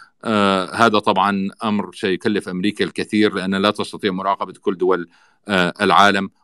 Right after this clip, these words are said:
ولا تستطيع أن تعرف ماذا سيحصل أيضًا، لأن أنا ممكن يكون عندي حسابين بنكيين، آه، فرجي أمريكا حساب وأخفي حساب آخر دفعت فيه إضافات للروس.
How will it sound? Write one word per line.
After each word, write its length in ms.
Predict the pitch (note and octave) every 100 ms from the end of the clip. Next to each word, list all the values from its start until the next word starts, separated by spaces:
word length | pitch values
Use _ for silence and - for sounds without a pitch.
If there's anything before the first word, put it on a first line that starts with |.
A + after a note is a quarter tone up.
| -
ولا 160 | G#2+
تستطيع 680 | A2+ G#2+ - G2 G#2 F#2+ G2
أن 100 | G2
تعرف 360 | A2 G2+ F#2+ F2
ماذا 240 | G2+ F#2
سيحصل 540 | F2 G2 F#2+ - G2 E2
أيضًا، 320 | G#2 E2 D#2 - _ _
لأن 200 | - G2
أنا 200 | G2 F#2+
ممكن 300 | G2 A2+ -
يكون 200 | G#2 A#2
عندي 260 | G2 G#2 F2+
حسابين 460 | - - F#2+ A2+ G#2
بنكيين، 580 | F#2+ G2 F#2 F#2 G2+ B2 _ _ _
آه، 260 | - G#2 F#2+
فرجي 400 | E2+ A#2 G#2 G#2+
أمريكا 640 | G2+ G#2+ G#2 G#2 F#2 F2+
حساب 480 | - - - G2+ C3 _ -
وأخفي 360 | - G2+ A2+ -
حساب 340 | - G#2 F#2
آخر 340 | F2+ F#2 - E2+ - - _
دفعت 420 | F2 F#2+ G2 G2
فيه 320 | - G2 F#2 G2
إضافات 540 | A#2+ D#2+ G#2 F#2+ -
للروس. 1200 | F2+ F2+ F#2 G2 F#2 F2 - F2+ F2+ E2+ - -